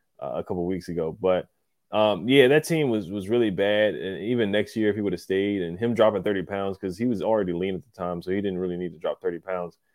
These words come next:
But, yeah, that team with Scott Brooks coaching, Bradley Beal, that was one of the years where he put up thirty, uh, 'cause he, you know, he took every shot that he wanted with that team. That team, yeah, it was, it was pretty darn bad. Ian Mahinmi, like you said,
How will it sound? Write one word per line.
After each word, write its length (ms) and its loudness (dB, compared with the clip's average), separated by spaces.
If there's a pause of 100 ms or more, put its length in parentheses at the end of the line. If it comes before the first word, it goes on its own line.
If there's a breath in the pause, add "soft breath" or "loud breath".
(320)
But, 160 6
yeah, 120 4
that 180 2
team 440 0
with 220 -2
Scott 340 0
Brooks 220 -2
coaching, 560 0
Bradley 320 2
Beal, 540 4
that 100 4
was 120 2
one 100 -2
of 60 0
the 40 -2
years 220 -2
where 100 0
he 60 -2
put 160 -2
up 120 -6
thirty, 460 -2 (500)
uh, 60 -20
'cause 180 -6
he, 120 -2
you 200 -4
know, 220 -4
he 240 -6
took 160 -6
every 220 2
shot 240 -2
that 100 0
he 140 -4
wanted 260 -2
with 180 -2
that 200 2
team. 300 -2
That 180 2
team, 200 0
yeah, 120 0
it 200 0
was, 280 -6
it 20 -8
was 140 -8
pretty 160 0
darn 160 0
bad. 180 0
Ian 320 0
Mahinmi, 480 -2
like 160 -2
you 80 -6
said, 420 4